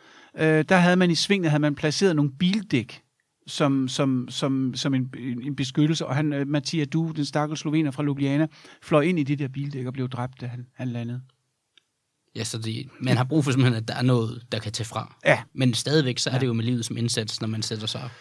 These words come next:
Speaker 2: op på den motorcykel.
Speaker 1: Det er i den grad, øh, med livet som indsats, som, øh,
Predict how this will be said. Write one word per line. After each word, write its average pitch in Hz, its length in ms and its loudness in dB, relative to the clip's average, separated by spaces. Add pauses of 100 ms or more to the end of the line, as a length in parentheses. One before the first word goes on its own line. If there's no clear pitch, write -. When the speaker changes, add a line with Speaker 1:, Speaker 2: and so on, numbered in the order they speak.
(180)
Speaker 2:
op 120 180 -8
på 123 120 -4
den 113 140 -2
motorcykel. 190 320 4
Speaker 1:
Det 233 100 2
er 208 260 8 (260)
i 202 120 0
den 220 280 6
grad, 175 380 4 (140)
øh, 160 220 2
med 160 120 4
livet 180 260 4
som 156 140 2
indsats, 165 420 4
som, 160 340 4
øh, 143 440 6